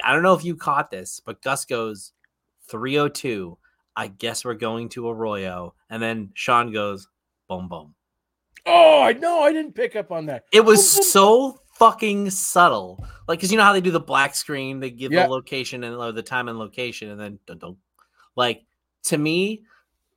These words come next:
Speaker 1: like, that is, it was fucking chef's, it was so underratedly s-, and I only noticed it this viewing.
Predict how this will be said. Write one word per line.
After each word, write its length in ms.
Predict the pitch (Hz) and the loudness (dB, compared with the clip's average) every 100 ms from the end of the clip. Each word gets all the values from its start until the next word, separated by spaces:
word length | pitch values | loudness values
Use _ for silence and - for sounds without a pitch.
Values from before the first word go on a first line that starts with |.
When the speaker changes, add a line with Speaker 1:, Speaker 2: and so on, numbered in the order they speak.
| _ - | _ -4
Speaker 1:
like, 240 | 143 127 | -4 -2
that 360 | 139 147 175 165 | 2 2 2 -2
is, 640 | 160 151 135 123 - - _ _ _ _ _ _ - _ _ - | -4 -4 -6 -10 -16 -20 _ _ _ _ _ _ -20 _ _ -8
it 100 | 175 | -4
was 240 | 175 165 - | -2 -4 -6
fucking 680 | _ 190 190 180 147 127 | _ -2 -2 -4 -8 -12
chef's, 560 | - - - 185 190 - | -14 -14 -4 -2 -2 -6
it 100 | 165 | -6
was 140 | 156 - | -6 -8
so 880 | - - - - 175 165 180 185 196 _ _ _ _ _ | -12 -10 -8 -6 -2 0 0 0 -4 _ _ _ _ _
underratedly 1000 | 151 180 190 190 170 165 156 156 156 147 | -4 -2 -4 -6 -4 -6 -8 -10 -10 -12
s-, 200 | 143 - | -14 -10
and 120 | - | -4
I 80 | 180 | -2
only 380 | 160 190 254 311 | -2 -4 -4 0
noticed 360 | 262 247 226 - | 4 4 2 -6
it 160 | 120 120 | -12 -10
this 280 | 139 170 156 | -8 -8 -10
viewing. 440 | 120 143 123 | -12 -12 -12